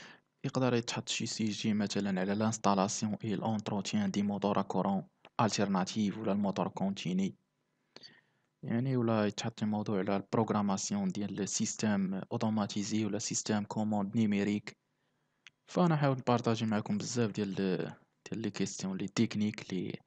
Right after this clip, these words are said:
تقدروا ت-، تستخدموهم ولا، إيه، غينفعوكم. فكنتمنى للجميع التوفيق، ونتمنى يستافد من هاد المعلومات اللي بارطاجيتهم معكم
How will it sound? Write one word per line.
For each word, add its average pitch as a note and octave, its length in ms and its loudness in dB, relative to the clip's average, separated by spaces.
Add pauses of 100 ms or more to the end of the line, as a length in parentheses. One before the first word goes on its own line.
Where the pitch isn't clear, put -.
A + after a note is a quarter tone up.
(360)
تقدروا G#2+ 340 -2
ت-، F#2 500 -4
تستخدموهم G#2+ 880 -2
ولا، - 300 -8 (680)
إيه، A2 180 -2
غينفعوكم. A#2+ 720 0 (680)
فكنتمنى C3+ 1040 0
للجميع G2 800 2
التوفيق، F#2+ 720 0
ونتمنى G#2 840 -4 (140)
يستافد A2 520 -2
من F#2+ 160 -2
هاد G2+ 300 -6 (220)
المعلومات G2+ 580 0
اللي G2+ 220 -4 (100)
بارطاجيتهم G2 560 0
معكم G2+ 480 -4